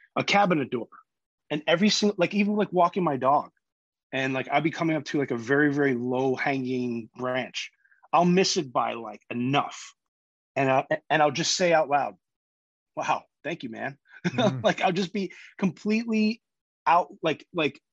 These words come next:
Speaker 1: as if he was right next to me, because he is. Like, I really, there's no way that I'm going through the life that I'm going through without his influence of some sort.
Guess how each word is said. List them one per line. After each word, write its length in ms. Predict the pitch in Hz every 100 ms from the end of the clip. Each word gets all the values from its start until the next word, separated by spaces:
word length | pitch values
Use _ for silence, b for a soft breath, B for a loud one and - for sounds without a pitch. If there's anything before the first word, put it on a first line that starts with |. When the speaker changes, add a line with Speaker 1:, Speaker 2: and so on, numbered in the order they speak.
| _ _ -
Speaker 1:
as 180 | 165 160
if 80 | -
he 120 | 196
was 140 | 170
right 140 | 160 139
next 220 | 131 -
to 80 | 113
me, 120 | 101
because 240 | 151 151 -
he 160 | 175
is. 240 | 240 208 -
Like, 120 | 156
I 60 | 160
really, 720 | 147 170 196 190 190 180 - b b _ _ _ _ -
there's 160 | 196
no 320 | 180 180 196 208
way 560 | 196 180 175 175 180 131
that 160 | 147 -
I'm 200 | 170 160
going 260 | 165 160
through 180 | - 156
the 80 | 143
life 260 | 131 135
that 100 | 135 127
I'm 100 | 127
going 300 | 131 143 143
through 200 | 170 147
without 440 | 127 - 131 127
his 200 | 131 107
influence 440 | 113 - 117 104
of 80 | 107
some 180 | - 98
sort. 200 | -